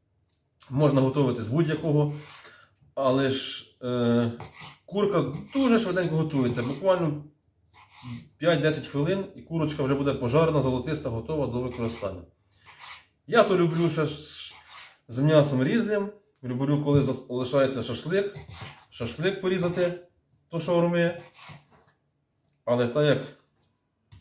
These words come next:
діти, перш за все, хочуть те, що вони хочуть, змушені робити так, як вони хочуть. Так, друзі, м'ясо ми порізали і маринуємо дуже простими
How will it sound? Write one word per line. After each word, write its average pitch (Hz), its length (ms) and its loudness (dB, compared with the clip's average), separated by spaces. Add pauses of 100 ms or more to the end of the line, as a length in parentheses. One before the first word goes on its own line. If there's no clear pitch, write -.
(120)
діти, 131 380 -2
перш 131 240 0
за 120 100 0
все, 120 420 -2 (1120)
хочуть 120 300 -2
те, 123 80 -2
що 104 120 -6
вони 123 280 2
хочуть, 180 460 -4 (380)
змушені 123 460 -2
робити 156 220 0
так, 139 100 -2
як 143 140 -2
вони 135 160 -2
хочуть. - 500 -12 (4000)
Так, 135 180 -2
друзі, 117 280 0
м'ясо 147 280 0
ми 127 80 2
порізали 151 560 2 (220)
і 233 220 -2 (680)
маринуємо 165 500 6
дуже 180 440 4
простими 180 640 0